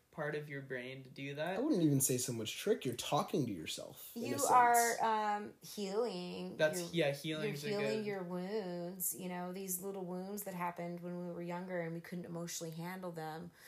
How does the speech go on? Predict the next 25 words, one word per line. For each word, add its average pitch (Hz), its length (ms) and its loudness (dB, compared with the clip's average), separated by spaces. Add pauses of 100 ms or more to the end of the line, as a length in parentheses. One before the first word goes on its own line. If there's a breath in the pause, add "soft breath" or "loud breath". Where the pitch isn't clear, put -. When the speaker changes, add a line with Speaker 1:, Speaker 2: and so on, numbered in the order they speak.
(160 loud breath)
Speaker 3:
When 190 160 -4
you 180 80 -2
have 185 280 -2
the 196 60 -8
emotional 175 460 -4
skills, 190 600 -2 (280)
which 170 180 -6
I 175 100 -6
do 165 260 -2
'cause - 120 -6
I'm 175 100 -8
a 165 40 -14
therapist. 139 640 -6
Speaker 1:
Right. 147 340 0 (200)
Speaker 3:
When 190 260 -4
you 175 160 0
have 208 400 4
that 160 480 2
and 170 560 -4
you're 170 180 -4
in 185 140 -4
a 202 80 -6
place 160 320 -4
of 156 80 -8
self-energy, 160 920 -6